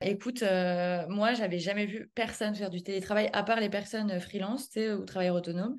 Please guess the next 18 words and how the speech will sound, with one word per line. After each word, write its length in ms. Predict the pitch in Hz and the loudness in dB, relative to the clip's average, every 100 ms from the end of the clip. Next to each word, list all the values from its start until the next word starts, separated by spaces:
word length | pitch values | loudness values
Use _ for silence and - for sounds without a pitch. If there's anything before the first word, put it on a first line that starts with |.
| - | -6
Et, 260 | - 185 | 0 4
euh, 220 | 180 175 175 | 4 4 2
nous, 320 | 208 254 254 | 4 4 4
euh, 340 | 202 185 180 170 - _ | 2 0 -2 -4 -10 _
effectivement, 440 | 214 220 214 247 254 | -2 -2 2 4 6
on 40 | |
a 60 | 202 | 6
les 160 | 190 | 4
ordi 180 | 196 180 | 2 2
portables, 480 | 208 208 220 214 202 | 0 0 -2 0 4
euh, 200 | 180 175 | 4 6
voilà, 280 | 190 202 202 | 2 2 -2
on 80 | |
pouvait 240 | 185 180 208 | -4 -2 0
les 140 | 208 | 0
prendre, 340 | - 214 254 262 | -2 -2 -2 -2
mais, 300 | 196 185 | -2 0
euh, 80 | 175 | 0